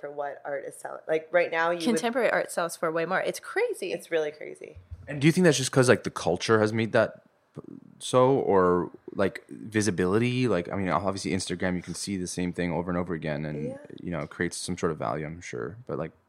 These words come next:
Speaker 3: why do you think that is?
Speaker 2: I think that the reason it's happening is because contemporary art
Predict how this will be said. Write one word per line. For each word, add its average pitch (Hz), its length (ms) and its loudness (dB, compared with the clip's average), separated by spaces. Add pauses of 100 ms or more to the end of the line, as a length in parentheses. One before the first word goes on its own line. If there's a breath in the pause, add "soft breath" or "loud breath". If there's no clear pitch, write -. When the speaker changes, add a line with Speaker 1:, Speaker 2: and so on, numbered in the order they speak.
(380)
Speaker 3:
why 85 100 -8
do 90 40 -6
you 85 40 -10
think 90 120 -6
that 80 100 -4
is? - 240 -8 (560)
Speaker 2:
I 247 120 -4
think 311 280 -8
that 254 220 -2 (880)
the 208 100 -6
reason 202 580 -6
it's 185 200 -8
happening 185 400 -2
is 170 120 -6
because - 280 -12
contemporary 196 680 0
art 165 360 -2